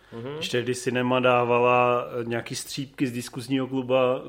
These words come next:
Speaker 2: klubu o-,
Speaker 1: A.
Speaker 2: z Okouna,
Speaker 1: Mhm.
Speaker 2: tak když tam prostě vyšel nějaký můj komentář, tak já jsem jako to ukazoval našim, jako: „Podívejte, já jsem v časopisu Cinema.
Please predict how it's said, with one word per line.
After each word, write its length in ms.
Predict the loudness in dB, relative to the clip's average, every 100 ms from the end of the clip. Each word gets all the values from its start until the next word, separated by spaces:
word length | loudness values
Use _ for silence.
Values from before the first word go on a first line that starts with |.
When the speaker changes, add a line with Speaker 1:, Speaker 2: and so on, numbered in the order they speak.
| -6
Speaker 2:
klubu 600 | -4 0 0 0 -2 -6
o-, 120 | -6 -2
Speaker 1:
A. 320 | 0 2 0
Speaker 2:
z 100 | -2
Okouna, 580 | -4 0 2 2 -2 -8
Speaker 1:
Mhm. 280 | -10 -10 -12 -16 _ _ _ _ _ _ _
Speaker 2:
tak 140 | -10 -8
když 200 | -8 -2
tam 200 | -2 0
prostě 640 | -6 -6 -4 2 4 2
vyšel 440 | 0 -2 2 2
nějaký 380 | 2 -2 -4 -4
můj 200 | -2 -4
komentář, 920 | -4 -2 -2 0 0 0 -2 -6 -16 _ _ _ _
tak 140 | -12
já 120 | -10 -8
jsem 380 | -8 -8 -8
jako 320 | -10 -10 -12 -8
to 140 | -8
ukazoval 440 | -8 -10 -8 -6
našim, 400 | -8 -8 -10 -10
jako: 200 | -8 -8
„Podívejte, 540 | -8 -8 -6 -8 -8 -10
já 140 | -10
jsem 200 | -10 -14
v 40 | -12
časopisu 560 | -16 -16 -18 -18 -16
Cinema. 540 | -14 -10 -6 -6 -6